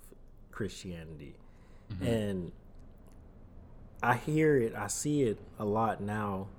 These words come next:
Speaker 1: as I'm getting older. Like, I see people preaching relationship, relationship, relationship over, like, church, church, church. That doesn't mean church is not important, 'cause church is very important.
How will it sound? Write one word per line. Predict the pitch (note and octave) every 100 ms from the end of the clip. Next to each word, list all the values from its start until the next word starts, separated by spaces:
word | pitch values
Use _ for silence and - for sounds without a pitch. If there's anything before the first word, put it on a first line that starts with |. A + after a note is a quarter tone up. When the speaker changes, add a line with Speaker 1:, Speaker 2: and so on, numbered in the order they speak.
| -
Speaker 1:
as | - G#2
I'm | G#2 G#2
getting | G2 G2
older. | G#2+ G#2 F2+
Like, | F2+ F2+
I | G2
see | - A#2 A2 G2 -
people | A2+ G#2 G2 F#2 -
preaching | A#2 G#2+ G#2
relationship, | F#2+ G2+ G#2 F#2+ F#2 F#2 F#2+
relationship, | F#2 G2+ G2+ - F#2
relationship | F#2 F#2+ G2+ F#2+ - E2+ - - - - -
over, | F#2 G#2 F#2 F#2
like, | F2+ F2 E2+ - - -
church, | A2+ F#2+
church, | - A2 F#2+
church. | - G#2+ F#2
That | A#2
doesn't | C#3 C3
mean | C3+ C3+ B2
church | - C3 A#2+
is | A2 A2+
not | A2 G#2 -
important, | - B2 A2+ - - -
'cause | G2
church | - A2+ -
is | F#2
very | C3+ E3+ C3+
important. | G#2 G2+ F2